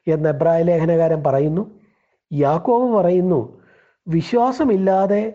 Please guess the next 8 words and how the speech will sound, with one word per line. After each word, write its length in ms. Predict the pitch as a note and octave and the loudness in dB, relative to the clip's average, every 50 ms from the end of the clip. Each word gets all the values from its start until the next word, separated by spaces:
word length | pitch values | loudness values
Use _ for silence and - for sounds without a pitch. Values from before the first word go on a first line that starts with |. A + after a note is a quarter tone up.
| - - - _ _ _ _ - | -14 -20 -20 _ _ _ _ -4
അതിന് 420 | F3+ E3+ D#3+ G3 G#3+ A3 A3 G3+ | -2 0 0 2 2 2 0 2
നേരെ 320 | F3+ F#3 F#3+ G3 G3+ G#3+ G3+ | 2 2 2 2 2 2 2
എതിരായ 720 | F#3 E3 E3 D#3+ F#3 F#3+ G3+ G3 F#3+ F#3+ F#3+ F#3 F#3 D3+ - - - - _ _ _ _ _ _ _ _ _ | 2 0 0 0 0 2 2 2 2 2 2 2 0 -2 -4 -6 -18 -20 _ _ _ _ _ _ _ _ _
സംശയമുള്ളവൻ, 1080 | - - - F3+ F3 G3 G#3+ G#3 - D#4 C#4 B3+ C4+ B3+ G3 E3+ D#3+ D#3 D3 C#3+ B2 G#2+ - - - _ _ _ _ _ _ - | -8 -4 -2 0 0 0 -2 -2 -2 0 0 0 2 0 0 2 0 0 0 0 -2 -4 -8 -16 -20 _ _ _ _ _ _ -4
അവൻ 280 | D#3 D3+ D#3 F3+ F#3+ | -2 -2 0 0 0
എന്ത് 160 | F#3 F3 F3 | 0 0 0
പറ്റും? 320 | F3+ D3+ C3+ C3+ D3+ B2+ A2 A2+ - - - _ _ _ _ _ _ _ _ | 0 0 -2 0 -2 -4 -4 -6 -14 -20 -20 _ _ _ _ _ _ _ _
അവന് 420 | C#3+ C3+ C3+ C#3 E3+ G#3 G#3 E3 | -4 -4 -2 0 0 0 0 0